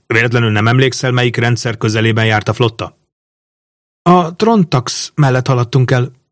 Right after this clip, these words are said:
Rogerius homlokán összeszaladtak a ráncok, megpróbálta emlékezetébe idézni azokat a világleírásokat, melyeket a Szent Tamás könyvtárában olvasott. Azt mondod, a Trontax rendszer.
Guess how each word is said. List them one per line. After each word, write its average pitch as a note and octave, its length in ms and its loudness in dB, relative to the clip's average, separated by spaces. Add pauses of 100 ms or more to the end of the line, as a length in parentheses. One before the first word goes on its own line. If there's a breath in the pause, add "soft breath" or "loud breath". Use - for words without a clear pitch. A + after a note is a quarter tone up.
(220)
Rogerius D#3 460 2
homlokán B2+ 400 0
összeszaladtak A2 580 -2
a G#2 40 0
ráncok, B2 600 -2
megpróbálta A2 520 0
emlékezetébe G2+ 680 -2
idézni G#2+ 400 0
azokat A2+ 360 -2
a F#2+ 40 -6
világleírásokat, G2+ 1000 -2 (240 loud breath)
melyeket A2 380 -2
a A#2 40 0
Szent - 400 -4
Tamás F#2 340 -4
könyvtárában F#2 600 -4
olvasott. F#2 480 -6 (720)
Azt A#2 320 -2
mondod, A2 380 -2
a G#2 340 -2 (120)
Trontax A2 560 -2
rendszer. F2+ 520 -8